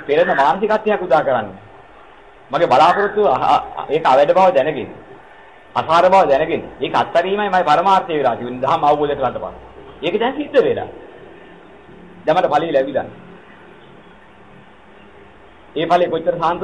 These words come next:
ප්‍රණීතද? ආශ්‍රයයක් මත ආශ්‍රයයක්. සසන කැටි ඇති වෙන පෙර මේ ස්වභාවයක් ඇති වුණොත් එහෙම අපෘතියේ කලාතුරක් එහෙම නැවක වෙන්නේ. එහෙම එකට හේතු ඇති වෙන්නත් එපා. ඇති වෙන්න මල්ලක් ඇත්තෙත් නැහැ නේද?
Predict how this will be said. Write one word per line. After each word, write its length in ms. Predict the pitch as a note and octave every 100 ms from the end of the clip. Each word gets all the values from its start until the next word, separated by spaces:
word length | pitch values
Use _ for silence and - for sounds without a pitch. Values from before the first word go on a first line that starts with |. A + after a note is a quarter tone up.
| G3+
ප්‍රණීතද? 340 | G3+ B3+ A#3 F2+ - - - - - - - - - - - - - - - - - - -
ආශ්‍රයයක් 520 | A2+ D#3+ F3 F3+ F#3
මත 160 | F3+ F3
ආශ්‍රයයක්. 480 | D#3+ D3+ F3+ F#3 - - - - - - - - - - - - - -
සසන 300 | C#3 E3 F#3+
කැටි 280 | E3 - E3+
ඇති 240 | E3 E3
වෙන 180 | F3 G3 A3 - - - - - - -
පෙර 160 | - D#3+
මේ 180 | F3 F#3
ස්වභාවයක් 360 | F3 E3 E3+ F#3
ඇති 240 | F3+ E3+ F3+
වුණොත් 240 | F#3 F3+
එහෙම 160 | G3+ A3
අපෘතියේ 480 | C3+ C#3+ D3+ F3+
කලාතුරක් 520 | G#3 C#3+ D#3 F3 F#3+ F#3
එහෙම 160 | F3+
නැවක 260 | F3 E3+ E3+
වෙන්නේ. 280 | C#3 A2+ - - - - - - - - - - - -
එහෙම 180 | D3+
එකට 160 | F3 G#3
හේතු 240 | F3 G3
ඇති 200 | A3+ A3
වෙන්නත් 160 | G#3 F3+
එපා. 280 | A#2+ - -
ඇති 180 | - F3+
වෙන්න 160 | F#3
මල්ලක් 260 | F#3 F3 F3+
ඇත්තෙත් 320 | C#3 - D3+
නැහැ 160 | B2+ A#2+
නේද? 160 | G2